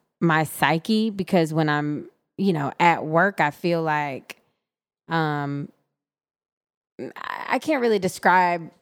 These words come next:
exactly how I feel, but it's, it's almost as if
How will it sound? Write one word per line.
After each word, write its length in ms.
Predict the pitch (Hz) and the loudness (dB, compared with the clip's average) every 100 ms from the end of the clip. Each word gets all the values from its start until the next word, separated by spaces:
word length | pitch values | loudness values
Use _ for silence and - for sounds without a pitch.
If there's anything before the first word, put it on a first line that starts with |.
| - | -6
exactly 560 | 180 165 175 175 190 | -4 0 2 2 2
how 160 | 180 160 | 2 2
I 120 | 156 | 0
feel, 320 | - 165 170 | 0 2 2
but 140 | 165 170 | 2 0
it's, 220 | 165 - | 0 -4
it's 160 | - 180 | -2 -2
almost 440 | - 185 202 196 185 | 2 2 2 2 2
as 160 | 170 165 | 2 4
if 300 | 165 151 | 2 0